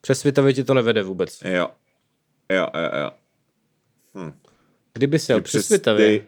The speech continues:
Speaker 2: takže přes D-, přes D jedničku jedeš prostě.
Speaker 1: Eh, jo, kus jo. Kdyby jsi jel přes Svitavy,
Speaker 2: Jo.
Speaker 1: tak to bude, hm,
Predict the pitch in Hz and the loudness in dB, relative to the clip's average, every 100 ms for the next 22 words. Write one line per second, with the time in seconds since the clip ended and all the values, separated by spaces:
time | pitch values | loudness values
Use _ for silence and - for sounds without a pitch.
0 | _ 107 110 113 135 107 123 127 131 - | _ -2 0 0 0 4 6 6 4 -2
1 | 117 110 123 110 98 98 - 85 78 71 | 0 4 4 4 0 -6 -4 -2 0 -2
2 | - - - - - - _ _ _ - | -6 -14 -14 -12 -14 -14 _ _ _ -2
3 | 139 139 139 147 147 160 139 151 139 - | 4 6 6 4 4 4 4 2 2 4
4 | 135 123 139 165 - 202 - 156 - 156 | 4 4 2 2 4 2 2 -2 -2 0
5 | 160 160 165 - - 151 147 156 151 151 | 4 4 4 2 0 0 4 6 6 4
6 | 147 - _ _ _ _ - - _ - | 2 -4 _ _ _ _ -20 -20 _ 2
7 | 160 | 4